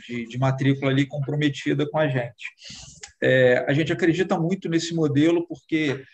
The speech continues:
quando você tem essa receita previsível e tem a base ali consistente contigo, acho que todas as outras oportunidades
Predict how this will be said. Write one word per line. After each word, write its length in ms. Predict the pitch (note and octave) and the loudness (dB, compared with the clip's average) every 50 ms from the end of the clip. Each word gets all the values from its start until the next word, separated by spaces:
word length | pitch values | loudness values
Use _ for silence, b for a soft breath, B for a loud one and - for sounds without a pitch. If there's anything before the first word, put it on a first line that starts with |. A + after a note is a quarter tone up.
| B B B B _ | B B B B _
quando 400 | _ D3 D3 D3+ C#3+ D3+ D3 C3+ | _ -2 0 2 4 4 4 4
você 240 | C3 C#3 C3+ D3+ D3 | 2 0 0 -2 -2
tem 140 | - D3+ E3 | 0 0 -2
essa 220 | F#3 F3+ - F#3 | -2 -2 -2 -2
receita 340 | D#3 D3+ - - D#3+ - D#3 | -2 -2 -2 -4 -4 -4 -6
previsível 600 | D#3 - D3+ D3+ C#3 C3+ B2+ C3 C#3+ D#3 C#3+ C#3+ | -4 -4 -2 -2 -2 -2 -2 -2 -2 -2 -2 -2
e 60 | C#3 | -4
tem 160 | - D3+ D#3+ | -2 -2 0
a 60 | D#3+ D3+ | 0 2
base 320 | C3+ C#3 C#3+ C#3+ C3 C#3 | 2 2 2 2 2 0
ali 140 | C3 C#3+ C#3+ | 0 -2 -2
consistente 680 | - C#3+ - - C3+ C3+ - - C#3 C#3+ C3+ - C#3+ | -4 -6 -8 -8 -8 -8 -6 -4 -4 -4 -4 -4 -6
contigo, 480 | - C#3 C3 C3+ - - D#3 E3 D#3 D3 | -6 -4 -4 -4 -2 0 0 2 2 0
acho 140 | C#3 - | -2 -4
que 80 | - C3+ | -8 -8
todas 240 | - D#3 D3+ D3+ D#3+ | -4 -2 0 0 0
as 80 | C#3+ | 0
outras 200 | D#3 D3+ - C#3+ | 0 -2 -4 -6
oportunidades 760 | D#3 D3 - C3+ - - D3+ C#3+ C3 C3 C#3 D#3 E3 D#3 - | -8 -6 -6 -8 -8 -6 -4 -2 0 2 4 4 4 2 -2